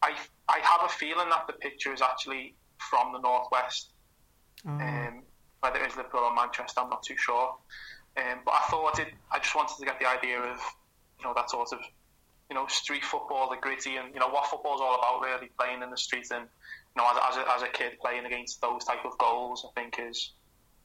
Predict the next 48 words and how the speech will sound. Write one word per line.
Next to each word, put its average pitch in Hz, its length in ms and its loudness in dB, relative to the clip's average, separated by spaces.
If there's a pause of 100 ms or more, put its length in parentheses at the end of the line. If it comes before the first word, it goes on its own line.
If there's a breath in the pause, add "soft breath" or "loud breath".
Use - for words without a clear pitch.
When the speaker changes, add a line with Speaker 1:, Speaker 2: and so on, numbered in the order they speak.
(160)
Speaker 1:
something 127 220 -4
that 123 180 2
maybe 120 220 -6
we 117 100 -14
can 120 100 -12
all 117 260 0
sort 117 220 -4
of - 80 -18
relate 117 280 -10
to, 120 100 -8
or 117 300 -4 (580 loud breath)
I 123 60 -2
know 117 140 0
I 113 220 2
can, 117 140 0
and 113 100 -8
people 117 300 -6
that, - 80 0 (400)
Speaker 2:
I 190 140 4
Speaker 1:
you 240 40 2
know, 247 100 2
Speaker 2:
was, 220 100 4
Speaker 1:
I've - 40 -6
grown 113 220 0
up - 160 -4
with. 117 160 -4 (160)
Speaker 2:
I 175 140 2
was 185 180 -2
phenomenally 170 840 -2
lucky 143 460 -2
because 139 480 -6
when 165 240 -2
I 170 140 0
joined 160 420 2
my 139 160 2
primary 160 480 -2
school 143 280 -2
in 139 100 2
ninety-two, 143 540 0
they 143 140 0
didn't 151 320 0
have - 480 -2
a - 40 -14
sports 175 420 2
court. - 160 -4
They 160 80 0
just 196 280 -2
had 147 360 8